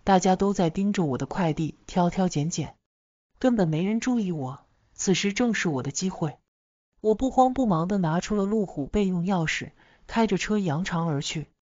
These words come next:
我的手机上有几条录音，坐在车上我才点开听。某村民说：“小妃子，叫我睡睡你媳妇，我还没睡过城里女人。”我那小姑子韩瑞雪说道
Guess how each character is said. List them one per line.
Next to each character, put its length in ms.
我 140
的 100
手 220
机 160
上 240
有 140
几 120
条 220
录 180
音， 260
坐 200
在 160
车 240
上 220
我 120
才 180
点 160
开 200
听。 260
某 220
村 180
民 200
说 340
：“小 220
妃 220
子， 260
叫 200
我 120
睡 220
睡 180
你 100
媳 260
妇， 300
我 100
还 140
没 160
睡 200
过 180
城 240
里 100
女 180
人。” 240
我 140
那 120
小 220
姑 220
子 100
韩 240
瑞 140
雪 180
说 220
道 300